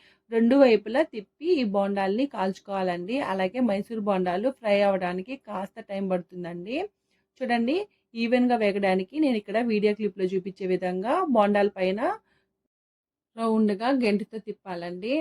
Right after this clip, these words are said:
అంతేనండి. చూడండి, ఇక్కడ లైట్ గోల్డెన్ బ్రౌన్ కలర్‌కి చేంజ్ అవ్వంగానే వీటిల్ని పక్కకు తీసుకోవాలి. అదేవిధంగా రిమైనింగ్ పిండిని కూడా మీకు ఎన్ని మైసూర్ బొండాలు కావాలో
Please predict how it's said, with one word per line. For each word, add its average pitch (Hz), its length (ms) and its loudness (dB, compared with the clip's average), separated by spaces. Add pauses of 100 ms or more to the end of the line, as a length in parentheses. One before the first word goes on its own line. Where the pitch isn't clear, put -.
(120)
అంతేనండి. 220 500 -6
చూడండి, 196 360 -6
ఇక్కడ 196 200 -12 (180)
లైట్ 202 340 -2
గోల్డెన్ 202 400 -2
బ్రౌన్ 185 280 -4
కలర్‌కి 180 480 -10
చేంజ్ 190 340 -6
అవ్వంగానే 190 540 -6
వీటిల్ని 202 460 -4
పక్కకు 185 380 -14
తీసుకోవాలి. 180 640 -10 (520)
అదేవిధంగా 220 600 2
రిమైనింగ్ 208 500 -2
పిండిని 190 380 -4
కూడా 190 280 -4 (240)
మీకు 247 300 -8 (160)
ఎన్ని 202 260 -2
మైసూర్ 196 380 -2
బొండాలు 185 420 -2
కావాలో 180 460 -6